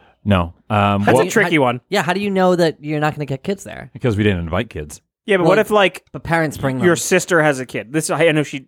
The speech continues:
Speaker 2: she
Speaker 1: Yeah, I
Speaker 2: doesn't,
Speaker 1: know. I
Speaker 2: but,
Speaker 1: get,
Speaker 2: like,
Speaker 1: I, I'm following your hypothetical. Go,
Speaker 2: but
Speaker 1: keep
Speaker 2: it's just
Speaker 1: going.
Speaker 2: like, you know, do you tell her specifically, like, "You can't bring Evan"?
Speaker 3: Yeah, people say that.
Speaker 1: Yeah, I mean, we've told,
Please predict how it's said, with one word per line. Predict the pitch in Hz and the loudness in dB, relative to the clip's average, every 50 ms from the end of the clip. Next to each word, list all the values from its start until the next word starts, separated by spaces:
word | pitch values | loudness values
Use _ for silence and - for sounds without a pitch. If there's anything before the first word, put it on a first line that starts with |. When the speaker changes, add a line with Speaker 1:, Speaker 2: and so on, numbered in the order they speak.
| _ _ - | _ _ -6
Speaker 2:
she | - 127 | -2 2
Speaker 1:
Yeah, | 123 110 | 2 4
I | 107 | 4
Speaker 2:
doesn't, | - 131 82 90 | 2 2 0 0
Speaker 1:
know. | 101 | 2
I | 110 | 2
Speaker 2:
but, | 123 139 127 | 2 4 2
Speaker 1:
get, | 135 135 | 2 2
Speaker 2:
like, | 127 123 143 - | 2 2 2 2
Speaker 1:
I, | 143 | 0
I'm | 139 127 | -2 0
following | - - 147 135 131 117 110 107 | 2 2 2 4 4 2 2 2
your | 98 90 | 2 2
hypothetical. | 90 95 92 - - 95 85 82 85 - 92 90 | 2 0 0 0 -2 -2 -2 -2 -4 -6 -6 -2
Go, | 85 95 101 | -2 -2 -2
Speaker 2:
but | - - 175 175 | 2 2 2 2
Speaker 1:
keep | 175 | 4
Speaker 2:
it's | 175 170 | 2 2
just | 160 165 | 4 4
Speaker 1:
going. | |
Speaker 2:
like, | 165 147 143 143 - - _ | 4 2 2 0 -4 -12 _
you | - 156 | -2 0
know, | 147 139 123 123 123 127 - _ _ _ _ _ _ _ _ _ 147 | 2 2 2 2 0 -2 -6 _ _ _ _ _ _ _ _ _ -2
do | 143 143 | 2 2
you | 135 131 | 2 2
tell | - - - - 156 156 147 143 | 0 -4 -2 0 2 2 4 4
her | 147 147 156 170 | 4 4 4 2
specifically, | - - 160 139 160 151 156 151 | 0 -2 -4 -2 -2 -2 0 2
like, | 143 131 123 117 | 2 0 0 -2
"You | 123 117 | -4 -4
can't | - 139 139 131 131 | -2 -2 -2 0 2
bring | 135 127 120 117 117 113 117 - _ _ _ _ - - | 2 2 2 0 -2 -6 -8 -12 _ _ _ _ -10 -8
Evan"? | 131 117 110 107 110 110 - _ _ | -6 -6 -6 -8 -10 -12 -14 _ _
Speaker 3:
Yeah, | 180 208 330 349 226 | -2 0 0 0 -2
people | - - - 175 202 226 | 0 0 -2 0 0 0
say | 190 - - | 0 0 0
that. | 359 - - - - - - - - - - - | 0 0 -2 -4 -6 -10 -14 -20 -20 -8 -2 0
Speaker 1:
Yeah, | 113 151 139 - - - | 0 0 0 -4 -8 -12
I | 104 104 90 95 95 | -6 -2 0 0 2
mean, | 98 98 98 101 101 | 2 2 0 0 0
we've | 98 113 113 - | 0 0 0 2
told, | - 123 123 117 | 2 2 2 2